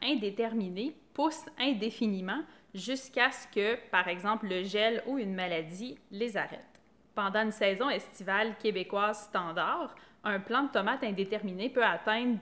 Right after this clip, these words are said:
facilement de huit à dix pieds. La floraison se fait par grappes et va débuter au pied de la plante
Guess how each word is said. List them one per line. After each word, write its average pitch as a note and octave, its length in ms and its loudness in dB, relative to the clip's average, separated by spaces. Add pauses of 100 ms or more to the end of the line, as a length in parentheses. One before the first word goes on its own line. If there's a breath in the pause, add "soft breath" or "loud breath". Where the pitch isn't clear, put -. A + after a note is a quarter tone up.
(160)
facilement A3 680 2
de F#3+ 140 -2
huit F3+ 500 -2
à F3+ 100 -4
dix E3 220 -14
pieds. - 300 -12 (920)
La G3+ 140 2
floraison G3 560 0
se - 160 0
fait - 140 2
par E3+ 300 2
grappes F#3+ 420 0 (100)
et G#3+ 80 -2
va G3 180 2
débuter G3+ 720 -4 (200)
au G3 100 0
pied A#3+ 320 -4
de B3 120 -6
la F3+ 120 0
plante A#3 560 0